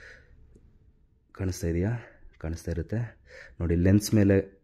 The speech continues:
ಅದು ಕ್ಲಿಯರಾಗಿ ಕಾಣಿಸ್ತಾ ಇರುತ್ತೆ ನೋಡಿ, ಡಾಟು,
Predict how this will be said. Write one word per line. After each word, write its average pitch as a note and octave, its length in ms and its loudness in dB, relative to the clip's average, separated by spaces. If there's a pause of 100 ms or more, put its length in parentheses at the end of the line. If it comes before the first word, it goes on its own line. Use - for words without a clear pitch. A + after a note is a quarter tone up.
(500)
ಅದು F2+ 540 -4 (220)
ಕ್ಲಿಯರಾಗಿ A#2 800 2
ಕಾಣಿಸ್ತಾ A2+ 460 -4
ಇರುತ್ತೆ G#2+ 560 -4 (880)
ನೋಡಿ, D2+ 240 -6 (1300)
ಡಾಟು, F2+ 400 4